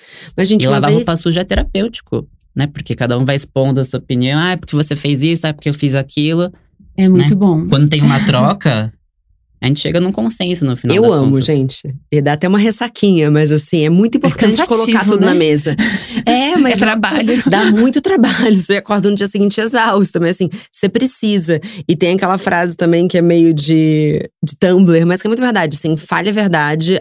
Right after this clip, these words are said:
Speaker 1: até se a sua voz tremer. Tipo, é muito importante ter coragem de falar pro outro, porque aquilo pode ser revolucionário pro outro. Acho que sempre de maneiras em que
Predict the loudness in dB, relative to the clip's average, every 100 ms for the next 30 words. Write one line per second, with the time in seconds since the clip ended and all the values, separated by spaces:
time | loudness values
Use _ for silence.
0 | -4 -6 -4 -2 0 -2 -6 -6 -6 -4
1 | -4 -2 0 0 -2 -4 0 2 0 -2
2 | _ _ _ -10 0 2 4 4 2 0
3 | -2 -2 -4 -2 0 0 -4 -8 -10 _
4 | -6 -2 0 0 0 0 0 -2 -2 -2
5 | -2 0 2 2 0 -4 -6 -8 -4 -4
6 | -2 -2 -2 -4 -2 0 0 0 -2 -2
7 | -2 0 0 0 0 0 0 0 -6 -8
8 | -12 -20 -20 -12 -6 -4 -2 -2 0 0
9 | 2 2 2 2 0 -2 -4 -2 0 0
10 | 0 0